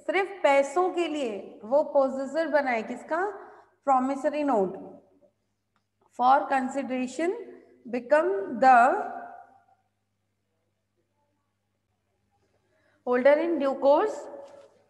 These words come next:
पहला condition एक तो याद रखना, कोई भी एक person means, इसकी definition बहुत अच्छे से करना आप लोग, means any person, जो सिर्फ consideration के लिए become the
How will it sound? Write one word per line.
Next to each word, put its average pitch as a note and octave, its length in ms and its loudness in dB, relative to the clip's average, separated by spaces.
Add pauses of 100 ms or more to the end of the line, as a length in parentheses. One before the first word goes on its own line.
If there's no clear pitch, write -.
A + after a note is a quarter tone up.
(240)
पहला C4+ 420 4
condition D4 460 0 (580)
एक C4+ 160 -4
तो E4+ 60 -2
याद C#4+ 320 6
रखना, D4+ 460 2
कोई D4 240 6
भी D#4+ 140 2
एक E4 160 -2 (120)
person A3+ 400 4 (140)
means, A#3+ 380 -2 (1500)
इसकी - 180 -6
definition C4 600 0
बहुत C#4 240 6
अच्छे C4+ 300 0
से C#4+ 120 4
करना A3+ 300 2
आप F#3+ 140 0
लोग, F#3 120 -2 (100)
means C4+ 320 -6 (200)
any A#3 260 -2 (640)
person, A#3+ 460 2 (500)
जो D4 240 4 (160)
सिर्फ F4+ 340 0
consideration C4+ 840 -2
के D4+ 140 -2
लिए G#3 220 -2 (560)
become C4 380 0
the D#4+ 60 6